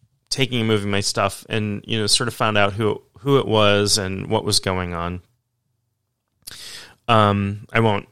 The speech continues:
you know, I won't, uh, I'm not gonna talk about who it was or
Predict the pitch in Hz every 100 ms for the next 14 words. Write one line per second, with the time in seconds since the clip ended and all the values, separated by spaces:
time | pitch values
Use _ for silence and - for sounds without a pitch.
0 | _ 123 110 98 104 101 98 92 - -
1 | 95 - 117 113 110 107 - 101 95 98
2 | 101 107 101 101 101 95 95 - 101 95
3 | 98